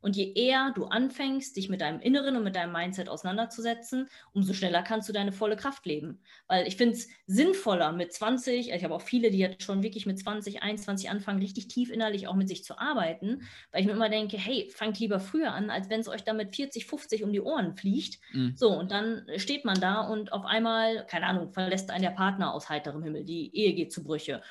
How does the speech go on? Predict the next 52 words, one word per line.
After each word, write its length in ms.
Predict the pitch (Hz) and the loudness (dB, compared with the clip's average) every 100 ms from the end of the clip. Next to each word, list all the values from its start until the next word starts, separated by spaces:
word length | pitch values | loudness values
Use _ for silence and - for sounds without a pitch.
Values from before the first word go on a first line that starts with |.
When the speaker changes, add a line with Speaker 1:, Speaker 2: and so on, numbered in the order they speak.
| - | -8
Speaker 1:
Obwohl 560 | - 185 294 269 311 302 | -2 2 4 4 4 2
das 220 | 220 - | -2 -4
sich 240 | 226 233 240 | -4 -4 0
vielleicht 320 | 226 226 - | 2 2 2
schon 280 | 233 233 220 | 0 2 2
ganz 220 | 247 277 | 0 2
am 100 | 247 | 0
Anfang 280 | 240 254 240 | 0 0 0
angedeutet 640 | 302 240 185 156 160 - | 2 4 4 0 -2 -6
hat, 240 | 139 - - | -8 -8 0
weil 200 | 175 202 | 2 4
man 180 | 214 214 | 2 0
noch 120 | 196 | 0
ganz 220 | 220 214 | 0 -2
viele 200 | 233 220 | -4 -6
Themen 300 | - 262 196 | -2 0 2
mit 160 | 151 - | 0 -8
sich 180 | 95 143 | -12 -8
hat, 200 | - - | -10 -8
ja. 220 | 170 202 254 - - - | -4 -4 -4 -12 -20 -10
Und 80 | - | -2
dann 80 | 185 | 0
steht 240 | - 220 | 2 0
man 120 | 240 233 | 2 2
da 60 | |
oft 180 | 226 220 | 0 -2
und 60 | 214 | 0
denkt, 180 | 202 214 | 2 4
„Oh 180 | 220 | 2
Gott, 220 | 196 185 180 | 2 0 0
mein 180 | 160 | -6
ganzes 260 | 170 175 - | -6 -8 -4
Leben 220 | 214 226 | -2 0
bricht 220 | 214 202 190 | -4 -6 -4
hier 100 | 214 | 0
gerade 240 | 214 214 | 0 0
zusammen, 300 | - 214 214 | -4 -2 -2
ich 60 | 190 | -2
weiß 160 | 185 | -4
gar 140 | 190 185 | -2 -4
nicht 140 | 190 - | -4 -6
warum.“ 400 | 180 214 254 - _ _ _ | -2 0 -2 -4 _ _ _
Naja, 500 | 185 196 226 202 190 - | -4 0 4 2 0 -4
also 420 | 170 170 175 185 | -4 -4 -4 -2
in 60 | 196 | 2
der 80 | 196 | 4
Regel 180 | 220 | 4
hat 140 | 202 196 | 2 -2
sich's 140 | 190 | -4
vorher 220 | 202 196 | -2 -2
schon 200 | 190 196 | -2 0
deutlich 340 | 185 180 190 | 0 -2 -4